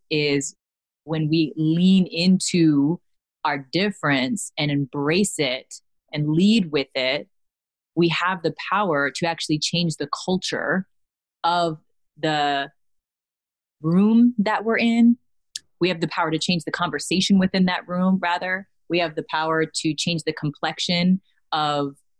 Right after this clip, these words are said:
the industry or the business that we're operating within. And, and, and so as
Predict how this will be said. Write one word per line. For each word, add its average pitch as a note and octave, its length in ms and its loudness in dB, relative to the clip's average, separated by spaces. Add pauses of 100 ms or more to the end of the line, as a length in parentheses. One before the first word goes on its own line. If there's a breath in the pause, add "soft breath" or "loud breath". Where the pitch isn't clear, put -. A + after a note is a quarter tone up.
(920)
the - 160 -2
industry G3 720 2 (400)
or - 140 -6
the C#3+ 100 -4
business F3 460 0
that D#3+ 120 -4
we're E3 100 -4
operating F3 520 -4
within. F#3 500 0 (280)
And, E3+ 380 -4
and, E3+ 380 -2 (260)
and E3+ 200 -2
so F3+ 400 -2
as F#3+ 360 -2